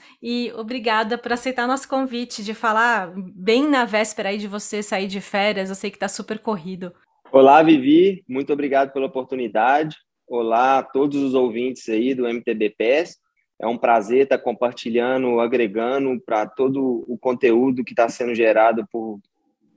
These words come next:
Speaker 2: ah, pelo M T B Pass. E vai ser um prazer falar sobre esse assunto, que na verdade é um trend até no ciclismo, é, nível Pro Tour, no ciclismo de estrada, né? Quanto, obviamente, no mountain bike.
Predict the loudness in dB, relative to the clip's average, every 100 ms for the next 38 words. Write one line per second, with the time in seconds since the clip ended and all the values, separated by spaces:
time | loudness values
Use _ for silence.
0 | -6 2 4 4 4 4 4 2 2 2
1 | 0 2 4 2 0 -14 _ -12 -4 -2
2 | 0 2 2 2 0 6 6 6 4 4
3 | 2 -4 -4 0 4 4 2 -2 -4 -2
4 | -2 -2 -6 -6 -6 -4 -2 -2 0 2
5 | 2 0 -2 -4 -2 0 0 0 0 -2
6 | -2 -6 -8 -2 0 0 -2 -4 _ _
7 | _ _ _ 0 4 6 6 6 4 2
8 | -2 -2 2 2 4 2 2 0 -2 0
9 | -2 -6 -8 -6 -4 -4 -8 -2 2 4
10 | 4 2 0 -4 -2 0 0 -2 0 2
11 | 2 0 -4 -4 -4 -4 0 0 2 2
12 | 0